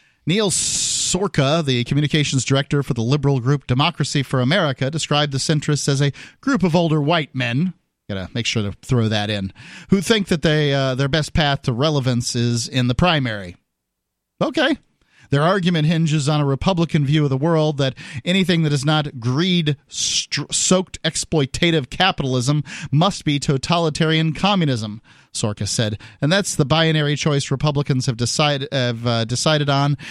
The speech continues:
and all these old, irrelevant white men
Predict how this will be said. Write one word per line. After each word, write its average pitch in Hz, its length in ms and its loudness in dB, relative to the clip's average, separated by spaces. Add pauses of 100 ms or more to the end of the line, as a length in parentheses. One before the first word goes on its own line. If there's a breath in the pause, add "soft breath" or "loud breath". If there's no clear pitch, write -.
(140 loud breath)
and 117 120 0
all 147 200 0
these 139 240 0
old, 143 520 0
irrelevant 131 720 -2
white 135 460 -2
men 143 480 2